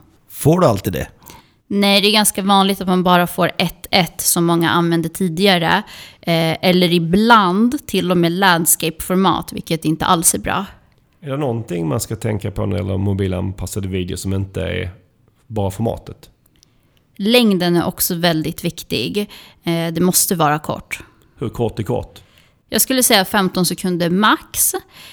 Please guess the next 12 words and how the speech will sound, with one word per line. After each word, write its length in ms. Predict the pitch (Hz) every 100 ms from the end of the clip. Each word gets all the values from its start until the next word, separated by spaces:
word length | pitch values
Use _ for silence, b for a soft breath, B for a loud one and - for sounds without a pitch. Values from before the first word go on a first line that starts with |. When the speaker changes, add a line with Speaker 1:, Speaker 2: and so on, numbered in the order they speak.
| B
Speaker 2:
det 340 | - 175 170 196
är 40 |
ganska 280 | 220 226 -
vanligt 480 | 180 233 202 196 254
att 100 | 202
man 140 | 185
ser 220 | 170 180
långa 420 | 175 220 233 240 247
videos 500 | 180 170 156 175 -
och 160 | 175 -
ibland 640 | 160 170 185 185 170 160 -
informationsvideos. 1600 | 190 170 185 180 - 247 190 175 - 220 240 170 107 190 -